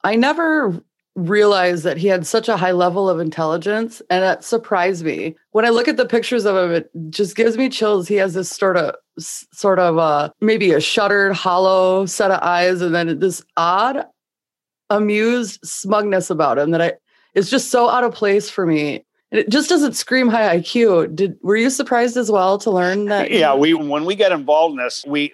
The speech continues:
Speaker 2: both Sandy and I, we were thinking he was operating from a fairly low intellectual level. Uh, but he was very, very intelligent. He was in advanced placement classes in high school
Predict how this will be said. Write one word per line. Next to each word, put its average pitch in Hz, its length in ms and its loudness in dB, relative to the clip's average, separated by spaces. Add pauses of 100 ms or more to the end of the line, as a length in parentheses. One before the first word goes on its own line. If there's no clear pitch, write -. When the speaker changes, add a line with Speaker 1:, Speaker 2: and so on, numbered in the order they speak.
Speaker 2:
both 170 280 0
Sandy 147 420 -4
and 123 100 -2
I, 117 220 -2 (160)
we 143 100 0
were 147 140 2
thinking 135 320 -6
he 120 80 -4
was 117 180 2
operating 117 500 0
from 107 180 -4
a 104 80 2
fairly 117 400 0
low 110 400 0 (100)
intellectual 120 580 -2
level. 104 360 0 (420)
Uh, 113 220 0
but 101 120 -6
he 117 100 -2
was 107 180 -2
very, 120 340 0
very 127 260 0
intelligent. 113 580 -2
He 135 100 0
was 113 180 0
in 117 100 0
advanced 113 480 -2
placement 123 460 -2
classes 120 460 -2
in 107 80 -4
high 120 220 -2
school 135 480 0